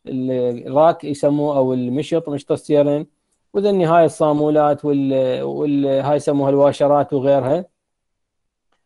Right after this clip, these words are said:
وعندنا أيضا هاي، أكو هذا تشوفوه دائما، هذا الج-، الأجزاء اللي تت-، تتخلى بداخل هذا الجزء، دائما تحتاج إلى تشحيم، فيغطوها بهذا الجزء حتى شنو؟ يمنعون عنها الأتربة والرطوبة وغيرها.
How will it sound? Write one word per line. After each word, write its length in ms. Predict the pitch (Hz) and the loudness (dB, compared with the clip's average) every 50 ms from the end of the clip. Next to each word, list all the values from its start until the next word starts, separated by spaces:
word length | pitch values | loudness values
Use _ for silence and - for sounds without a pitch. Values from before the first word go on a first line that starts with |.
| _ _ _ _ - | _ _ _ _ -6
وعندنا 440 | 156 143 147 185 180 180 180 180 | -4 -2 -2 -4 -4 -4 -4 -4
أيضا 280 | 190 202 196 170 190 165 | -2 -2 -2 -2 -2 -2
هاي، 560 | 147 170 226 240 220 202 185 175 165 160 156 | 0 0 2 2 2 2 0 -2 -4 -6 -6
أكو 240 | 156 170 - - 160 | -8 -8 -6 -4 -2
هذا 260 | 151 196 226 214 196 | 0 2 2 2 0
تشوفوه 360 | 156 - - 160 139 220 208 | -2 -2 -4 -4 -2 -2 -2
دائما، 540 | 185 170 196 196 185 170 160 151 147 196 233 | 0 0 0 0 0 -2 -4 -2 -2 -2 -2
هذا 360 | 240 208 233 208 202 196 185 - - - _ - | -2 0 0 0 0 -2 -4 -6 -12 -18 _ -18
الج-، 300 | 226 - 165 143 147 156 | -16 -12 -12 -12 -12 -10
الأجزاء 680 | - 156 156 151 151 156 156 139 131 156 220 247 220 | -8 -6 -4 -4 -4 -4 -4 -4 -2 0 0 0 0
اللي 160 | 208 190 175 165 | -2 -2 -2 -4
تت-، 260 | 165 - 147 - _ _ | -4 -8 -18 -20 _ _
تتخلى 440 | 175 143 - - - 220 233 220 156 | -14 -14 -6 -2 0 2 2 2 0
بداخل 400 | 143 143 196 226 208 - 208 170 | 2 2 2 4 4 2 0 0
هذا 220 | 160 165 156 156 | 2 2 2 0
الجزء، 440 | 147 135 131 135 120 123 123 123 - - _ _ _ _ _ _ _ _ _ _ 143 | -2 -4 -6 -8 -6 -6 -6 -8 -8 -12 _ _ _ _ _ _ _ _ _ _ -8
دائما 520 | 143 135 139 175 220 262 247 220 214 202 | -8 -6 -4 -2 -2 -2 -2 -2 -4 -4
تحتاج 460 | - - 170 - _ - 202 202 196 185 185 | -4 -6 -10 -8 _ -2 0 0 0 -2 -2
إلى 200 | 175 180 170 156 | 0 0 0 0
تشحيم، 500 | - - 147 151 - - 170 151 135 120 | 0 -2 -4 -4 -4 -6 -4 -4 -4 -4
فيغطوها 680 | - - 170 165 156 165 165 165 - 262 240 226 220 | -4 -2 -2 0 0 0 0 0 0 -2 -2 0 -2
بهذا 260 | 185 175 214 240 240 | -2 -2 -2 0 0
الجزء 280 | 220 180 185 185 185 180 | -2 -4 -6 -10 -12 -10
حتى 280 | - 180 175 - 185 | -8 -8 -8 -6 -8
شنو؟ 300 | - - 240 226 220 214 | -8 -6 -4 -4 -2 -2
يمنعون 400 | 196 202 190 180 175 165 208 208 | 0 0 -2 -2 -4 -4 -6 -6
عنها 240 | 175 170 185 175 160 | -4 -4 -4 -2 -2
الأتربة 600 | 156 156 170 185 185 190 180 175 160 175 180 175 | -2 -2 -2 -4 -2 -4 -4 -2 0 2 4 4
والرطوبة 840 | 170 165 165 160 156 151 147 143 143 143 147 185 180 175 165 175 175 | 4 2 0 0 0 -2 -2 -2 -2 -4 -2 -2 -2 0 2 2 2
وغيرها. 460 | 175 151 139 131 120 110 107 110 - | 2 2 2 0 -2 -2 -4 -8 -16